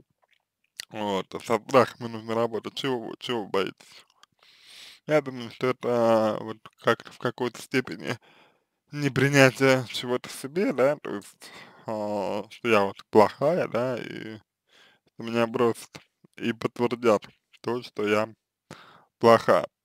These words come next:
А, за годы жизни бывало всякое, но последние годы отношения были, как мне казалось, даже слишком гладкие, гладкие и хорошие. Это тоже вызывало тревогу. Такого не может быть.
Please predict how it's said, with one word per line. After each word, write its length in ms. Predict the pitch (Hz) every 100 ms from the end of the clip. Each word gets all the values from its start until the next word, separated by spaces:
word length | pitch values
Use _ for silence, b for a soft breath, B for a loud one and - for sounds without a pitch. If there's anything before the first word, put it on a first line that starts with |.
| - b b b b b _
А, 440 | 127 135 135 135
за 120 | 131 160
годы 300 | 214 175 127
жизни 300 | 139 131 131
бывало 380 | 123 127 131 139
всякое, 380 | - 196 -
но 100 | 160
последние 480 | 117 117 135 123 123
годы 260 | 117 117 117
отношения 600 | 110 110 117 131 123 113
были, 260 | 110 113
как 180 | 104 104
мне 120 | 107
казалось, 460 | 104 107 113 120 107
даже 240 | 104 104 -
слишком 360 | 131 123 123
гладкие, 500 | 117 123 127 - 80 - _
гладкие 600 | 123 139 - - 139 120 -
и 100 | 113
хорошие. 920 | 101 131 131 120 101 95 - 104 - - _ _ _ _ _ _ _ _ _ _ _ - _ _ _ B B B B -
Это 240 | 123 123
тоже 260 | 117 131 127
вызывало 500 | 123 123 120 120 107
тревогу. 520 | - 123 120 78 104 - _ _ _ _ -
Такого 340 | 110 - 110
не 80 | 117
может 280 | 113 110 117
быть. 220 | 110 104